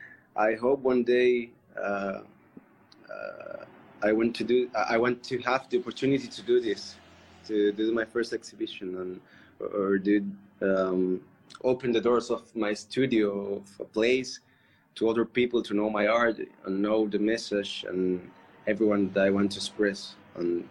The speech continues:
tell you to do the other people, you know.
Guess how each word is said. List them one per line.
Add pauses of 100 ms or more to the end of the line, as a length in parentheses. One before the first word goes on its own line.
(380)
tell
you
to
do (840)
the
other
people,
you
know.